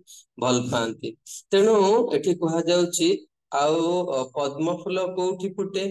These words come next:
ନା, ଜଳ ଭିତରେ ପ୍ରସ୍ଫୁଟିତ ହୁଏ। ତେଣୁ, ଅ, ଆଉ ଏଠି କିନ୍ତୁ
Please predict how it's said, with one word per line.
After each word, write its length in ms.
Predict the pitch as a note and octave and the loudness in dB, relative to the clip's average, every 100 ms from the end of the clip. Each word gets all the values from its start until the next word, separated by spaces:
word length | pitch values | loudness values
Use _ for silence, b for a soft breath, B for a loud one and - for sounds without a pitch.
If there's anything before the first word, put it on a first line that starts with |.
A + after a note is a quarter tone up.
| - | -6
ନା, 100 | C3+ | -6
ଜଳ 300 | C3 C3+ C#3+ | -2 -2 0
ଭିତରେ 320 | D#3 D#3+ E3 E3 | -2 -2 -4 -6
ପ୍ରସ୍ଫୁଟିତ 640 | D#3 D3+ - D#3+ D#3 D#3 | -4 -6 -8 -8 -8 -4
ହୁଏ। 240 | D#3 D3+ D#3 - _ b b - | -4 -2 -6 -8 _ b b -4
ତେଣୁ, 200 | G3 G3+ G3+ G#3 A3+ - - - | -2 2 2 2 0 -4 -12 -4
ଅ, 60 | C3 C3 B2+ - - | -2 0 -2 -4 -4
ଆଉ 160 | D3 D#3+ D#3+ D#3+ | -2 0 -2 -2
ଏଠି 260 | D#3 D#3 G3+ | -6 -6 -6
କିନ୍ତୁ 380 | G#3 G3+ G3 | -4 -4 -2